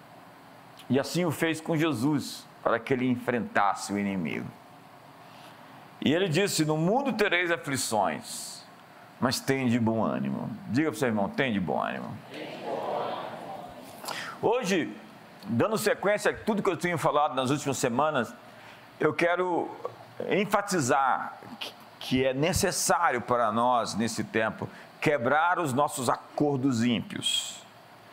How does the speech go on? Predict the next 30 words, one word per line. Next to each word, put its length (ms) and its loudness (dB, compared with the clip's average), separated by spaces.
Os 180 4
acordos 640 2
que 120 0
fizemos 640 2
com 220 2
o 40 -2
medo, 560 0
o 140 4
acordo 500 2
que 100 -2
nós 200 2
fizemos 420 2
com 160 0
a 40 0
ansiedade, 640 2
o 80 0
acordo 520 2
que 80 0
a 40 2
gente 160 -4
fez 300 0
com 240 0
o 20 2
ódio, 520 2
com 120 4
a 40 4
amargura, 720 2
com 240 2
o 40 0
ressentimento. 960 0